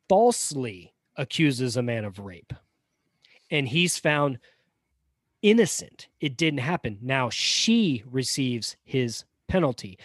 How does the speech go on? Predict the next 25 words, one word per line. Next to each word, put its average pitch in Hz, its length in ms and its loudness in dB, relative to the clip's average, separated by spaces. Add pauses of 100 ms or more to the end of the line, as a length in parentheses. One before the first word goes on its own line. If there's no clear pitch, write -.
(100)
What's 135 260 0
that 160 240 0
gonna 131 200 0
do? 95 200 -12 (300)
That's 135 400 0
gonna 139 400 0 (1000)
decline 151 800 2
the 151 100 4
number 143 360 2
of 135 160 -6
false 147 420 2
accusations, 135 640 -2
'cause 139 220 0
what 156 160 2
happens 143 400 -2
now? 135 280 -8 (300)
A 143 80 0
woman 190 480 2
can 139 180 -2
falsely 180 840 2
accuse 165 500 -2
a 143 60 0
man 139 260 2
of 107 160 -2
rape, 143 380 -2